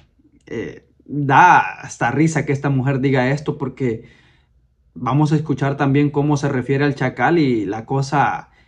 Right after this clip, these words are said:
cambia completamente, señores. Pero antes de continuar, quiero mandarle un mensaje a un par de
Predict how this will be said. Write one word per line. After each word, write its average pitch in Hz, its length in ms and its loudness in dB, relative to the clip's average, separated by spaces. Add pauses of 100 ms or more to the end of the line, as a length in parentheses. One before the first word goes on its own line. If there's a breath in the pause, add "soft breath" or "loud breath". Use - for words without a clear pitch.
cambia 131 420 -2
completamente, 127 920 -2
señores. 120 420 -4 (160)
Pero 147 200 6
antes 170 240 6
de 185 100 6
continuar, 165 540 6
quiero 180 180 6
mandarle 160 400 6
un 175 80 4
mensaje 156 460 6
a 147 60 4
un 147 180 2
par 156 240 4
de 139 380 4